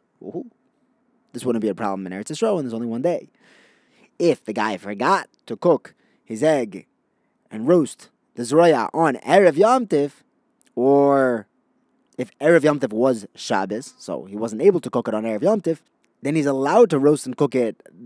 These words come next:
the night of Yom Tif after Tzeis, but he has to eat it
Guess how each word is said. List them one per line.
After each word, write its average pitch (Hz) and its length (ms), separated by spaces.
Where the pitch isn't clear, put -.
the 135 100
night 139 320
of 120 160
Yom 95 200
Tif 135 180
after 107 560
Tzeis, 104 560
but 123 120
he 123 100
has 147 240
to 120 140
eat 202 220
it 120 160